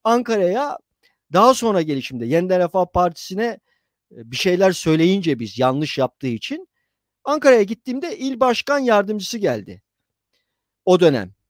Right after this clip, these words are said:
Dedi ki, "Ya biz sizi," dedi, "Yeniden Refah Partisi'nde genel başkan yardımcısı olarak düşünüyorduk," dedi. "Nasıl oldu da," dedi, "böyle bir hale geldik," dedi. "Konuşayım mı ben?" dedi. "Sakın konuşma," dedim. "Benim," dedim, "bu partiyle bir alakam yok. Ben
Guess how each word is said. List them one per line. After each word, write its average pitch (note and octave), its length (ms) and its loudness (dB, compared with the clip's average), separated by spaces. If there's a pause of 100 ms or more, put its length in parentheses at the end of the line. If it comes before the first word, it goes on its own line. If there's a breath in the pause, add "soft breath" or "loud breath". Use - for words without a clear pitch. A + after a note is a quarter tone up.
(340)
Dedi C4 200 0
ki, D4 80 -8
"Ya B3+ 260 2
biz C4 140 -4
sizi," C4 260 -10
dedi, B3 420 -2 (200)
"Yeniden A3+ 340 2
Refah B3 300 2
Partisi'nde B3 500 0
genel G#3 320 0
başkan A3 300 0
yardımcısı A3 560 2
olarak B3+ 320 0
düşünüyorduk," F#3 540 -4
dedi. B2 220 -4
"Nasıl F#3 260 0
oldu E4 260 0
da," E4 140 -2
dedi, A#3 340 -4 (520)
"böyle C4 360 8
bir B3+ 60 2
hale A#3 340 8
geldik," F#3 460 0
dedi. C3 260 -4
"Konuşayım B3 540 0
mı C#4 140 -4
ben?" F3 200 0
dedi. - 220 -8 (300)
"Sakın D4 380 0
konuşma," B3 460 -2
dedim. A#2 360 -6
"Benim," A#3+ 320 0
dedim, G#3+ 360 -6 (160)
"bu A3+ 120 -12
partiyle G3+ 560 -2
bir G#3 140 -2
alakam G3 460 -2
yok. - 180 -6 (140)
Ben A#3+ 340 -2